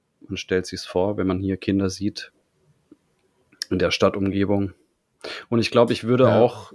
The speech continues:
Speaker 1: ich würde auch, oder wir denken auch schon so ein bisschen so, ähm, dass wir wieder eher was ländlicheres wollen,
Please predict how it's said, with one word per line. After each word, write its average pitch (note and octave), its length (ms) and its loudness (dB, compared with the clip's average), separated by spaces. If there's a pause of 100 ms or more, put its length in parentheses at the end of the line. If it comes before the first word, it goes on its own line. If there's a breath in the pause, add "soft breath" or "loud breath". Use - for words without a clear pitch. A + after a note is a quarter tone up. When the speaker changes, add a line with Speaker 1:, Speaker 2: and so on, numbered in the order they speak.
Speaker 1:
ich - 180 -8
würde A2 280 2
auch, G#2+ 320 2 (1500)
oder G2 180 -6
wir F#2+ 80 2
denken G2 460 0
auch F#2 240 0
schon F#2+ 260 -2
so F#2 80 -4
ein F#2 120 0
bisschen F#2 280 -2
so, F#2 400 -2 (720)
ähm, F#2 600 0 (520)
dass G#2 260 0
wir G2 140 0
wieder G2+ 320 -2
eher G2+ 300 4
was F#2+ 220 -2
ländlicheres G2+ 1040 -4 (1120)
wollen, B2+ 760 4